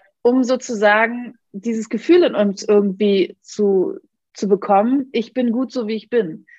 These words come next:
Ich gefalle Menschen so, wie ich bin.“ Und das ist, also, es wird irgendwann nochmal eine Folge geben, wo es um meine Geschichte geht. Aber das ist ja was, wie ich überhaupt hierher gekommen bin in dieses ganze Body-Love-Thema.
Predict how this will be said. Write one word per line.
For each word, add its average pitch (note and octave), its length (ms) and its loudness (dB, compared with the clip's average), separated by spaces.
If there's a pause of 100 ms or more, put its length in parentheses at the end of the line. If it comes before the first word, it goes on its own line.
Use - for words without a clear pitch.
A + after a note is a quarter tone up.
Ich F#3+ 160 -4
gefalle A3+ 400 2
Menschen G#3+ 320 0
so, G3 180 -4
wie G3+ 80 -2
ich F#3+ 160 -12
bin.“ E3+ 340 -4 (540)
Und F#3+ 380 -2
das A3+ 140 4
ist, A#3 260 -10
also, G3 260 0 (640)
es G#3 140 -2
wird B3+ 140 2
irgendwann B3 280 2
nochmal A#3+ 220 0
eine A3 80 -8
Folge A3 280 0
geben, G#3+ 260 -2
wo G#3 60 -4
es G3+ 80 -6
um F#3+ 100 -6
meine F#3+ 260 -2
Geschichte A#3+ 400 -10
geht. C4+ 260 -4 (600)
Aber A3 200 4
das A#3 140 2
ist A#3 120 -6
ja A#3 160 2
was, A#3 280 -2 (120)
wie G3+ 280 -6
ich A3 100 -4
überhaupt A#3 320 2
hierher A#3 240 2
gekommen A3 260 -6
bin G3 120 -6
in F#3+ 100 -8
dieses F#3 240 -6
ganze G3 560 -2 (140)
Body-Love-Thema. F#3 1160 -2